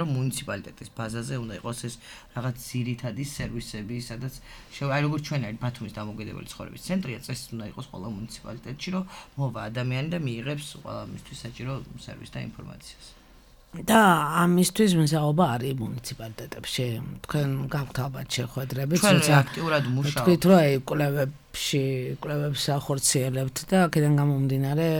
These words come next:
Speaker 2: გაქვთ ალბათ კონტაქტიც.
Speaker 1: ა, ჩვენ აქტიურად მუშაობთ ამ დამოუკიდებელი ცხოვრების ცენტრების,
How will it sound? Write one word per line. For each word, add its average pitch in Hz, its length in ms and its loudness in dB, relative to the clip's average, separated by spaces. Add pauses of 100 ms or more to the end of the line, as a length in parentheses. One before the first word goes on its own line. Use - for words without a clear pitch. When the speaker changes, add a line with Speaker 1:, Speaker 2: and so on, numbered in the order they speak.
Speaker 2:
გაქვთ 139 300 -6
ალბათ 139 340 -2
კონტაქტიც. - 800 -8 (580)
Speaker 1:
ა, 139 80 2 (160)
ჩვენ 175 320 2
აქტიურად 127 480 -2
მუშაობთ 127 640 -4
ამ 110 240 -4
დამოუკიდებელი 120 640 -4
ცხოვრების 117 560 -8
ცენტრების, 123 440 -6